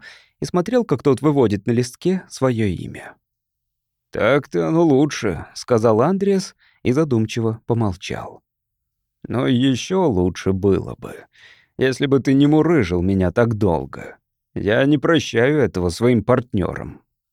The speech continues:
«Деньги», — сказал Питер. Коль уж он начал играть свою роль, притворяясь, будто знает, что делает,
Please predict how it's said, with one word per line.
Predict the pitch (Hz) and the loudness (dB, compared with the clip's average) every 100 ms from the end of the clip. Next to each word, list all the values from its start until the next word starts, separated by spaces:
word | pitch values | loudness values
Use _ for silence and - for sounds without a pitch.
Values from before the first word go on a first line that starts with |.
| _ _ | _ _
«Деньги», — | - 113 156 120 - - - - - | -6 -2 0 0 -4 -10 -18 -20 -20
сказал | - 117 107 104 | -4 0 2 0
Питер. | 101 135 107 - - - _ _ _ _ _ _ _ _ _ | -2 -4 -4 -8 -16 -20 _ _ _ _ _ _ _ _ _
Коль | 175 196 | -4 -2
уж | 185 | -2
он | 165 139 | 0 2
начал | 139 143 147 | 0 0 0
играть | 120 117 139 | 2 2 0
свою | - 147 110 | 0 0 2
роль, | 95 117 156 | 2 2 2
притворяясь, | 139 120 113 123 123 | -2 0 2 2 2
будто | 104 131 - 147 | 2 -2 0 -2
знает, | 127 117 90 | 2 2 2
что | 85 - | 0 -2
делает, | 110 113 190 208 196 | 0 0 0 -2 -4